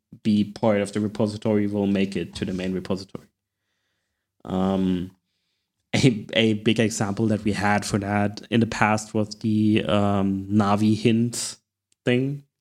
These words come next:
like, where Navi would just give you a hint where to go next. Um,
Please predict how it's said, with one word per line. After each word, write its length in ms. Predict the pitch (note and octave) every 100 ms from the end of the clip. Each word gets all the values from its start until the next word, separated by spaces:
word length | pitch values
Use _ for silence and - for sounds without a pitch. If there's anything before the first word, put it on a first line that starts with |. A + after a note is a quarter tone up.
| _
like, 280 | A2+ G2+ G2+
where 140 | - G#2
Navi 360 | G#2 G2+ G#2
would 140 | G#2 -
just 300 | G#2+ G2+ -
give 180 | A2
you 140 | A2 G#2+
a 60 |
hint 260 | G2+ A2 A2+
where 120 | A2+
to 120 | -
go 160 | A2 G2+
next. 380 | G#2 C3+ - - _ _ _ _ _ _ _ _ _ _ _ _ _ _ -
Um, 600 | G#2+ G#2+ G#2+ G#2+ A2